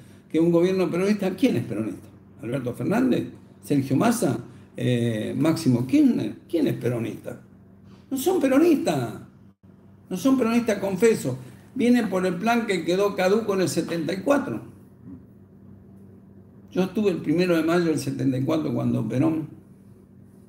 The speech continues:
los expulsó de la plaza. Y fíjese que, que, que, que algo más notable, ¿no? Que de esa plaza no se fue Néstor Kirchner, porque él se quedó con,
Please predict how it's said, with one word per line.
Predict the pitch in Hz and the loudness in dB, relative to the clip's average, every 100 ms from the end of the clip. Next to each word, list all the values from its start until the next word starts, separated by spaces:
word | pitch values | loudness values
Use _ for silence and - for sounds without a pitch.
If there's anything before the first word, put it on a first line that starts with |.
| - | -14
los | 113 123 | -8 -8
expulsó | 131 143 - 147 | -6 -6 -4 -2
de | |
la | 127 123 | -2 -2
plaza. | 110 - - - - - - | -4 -8 -12 -20 -20 -10 -2
Y | |
fíjese | 190 254 247 226 220 | 2 4 4 4 0
que, | 202 180 160 | 0 -2 0
que, | 175 165 156 | 2 2 0
que, | 165 160 139 | -2 -2 -2
que | 156 | 0
algo | 156 160 151 | 2 2 2
más | 156 151 | 2 2
notable, | 143 131 135 110 123 | 2 0 0 2 2
¿no? | 175 208 - - - - - - - - - | 0 -2 -8 -18 -20 -20 -20 -20 -20 -20 -6
Que | 139 143 - - | 0 0 0 2
de | 220 | 2
esa | 214 175 - | 2 -2 0
plaza | 233 233 190 135 131 | 2 2 0 0 0
no | 135 | 0
se | 127 131 | 0 -4
fue | 170 156 | 0 2
Néstor | 123 117 107 101 | 2 -2 -8 -10
Kirchner, | 110 101 87 87 | -10 -10 -10 -12
porque | - 107 | -10 -6
él | 135 | -6
se | 127 110 | -6 -6
quedó | 117 120 | -4 -4
con, | 117 107 | -4 -6